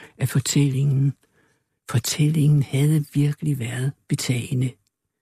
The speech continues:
Imens jeg endnu havde nogle af dens farver og kraft tilbage i mig, ville jeg forsøge at holde dem fast i skrift. Jeg kastede bogen til side, lænede mig frem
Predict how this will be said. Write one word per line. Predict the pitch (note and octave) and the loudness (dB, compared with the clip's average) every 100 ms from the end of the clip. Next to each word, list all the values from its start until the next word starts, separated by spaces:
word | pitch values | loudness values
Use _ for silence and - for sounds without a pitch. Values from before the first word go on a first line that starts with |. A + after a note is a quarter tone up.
| _ _ F3 | _ _ 2
Imens | C3 C3+ C#3 D#3 | 4 4 2 -2
jeg | - | -2
endnu | C3+ D3 D#3 | 0 2 2
havde | B2 B2+ D3+ - - - - | 0 0 -2 -2 -12 -12 0
nogle | C#3 C#3+ D#3+ | 2 4 2
af | D3+ | 0
dens | - C#3+ - | 2 0 0
farver | - B2+ C#3+ D#3+ | -6 -2 0 0
og | D3 | -2
kraft | - C3+ - - | -2 -4 -4 -4
tilbage | D3 C#3 C3+ D#3 D#3 | -4 0 2 2 2
i | D3+ | 4
mig, | D#3 D#3 D3+ - - - _ - | 4 2 0 -2 -12 -20 _ 0
ville | D#3 E3+ | 2 4
jeg | E3 | 2
forsøge | D3+ D#3+ - E3+ F#3 F3+ D#3+ - - | 0 -4 -2 0 0 -2 -6 -14 -6
at | C#3 | -4
holde | C3 D3 C#3+ | 0 2 2
dem | C#3 C#3+ | 2 0
fast | - C3 D#3+ - - - - | 0 -2 -4 -4 -12 -10 -2
i | |
skrift. | C#3+ - C#3+ E3 - - - _ _ _ _ _ _ _ _ _ _ - | -2 0 2 2 0 -16 -20 _ _ _ _ _ _ _ _ _ _ -12
Jeg | A#2+ | -4
kastede | D3+ D#3 - E3+ D3+ | 0 0 0 0 0
bogen | D3 D#3+ D#3 E3 | 2 2 2 0
til | E3 | -2
side, | - D3+ C#3+ D#3+ E3 - _ | -4 0 2 2 0 -4 _
lænede | C#3+ C#3 D#3 F3 F3 | -2 2 4 4 2
mig | E3 C#3+ | 0 -2
frem | - D#3 C#3 | -2 -4 -4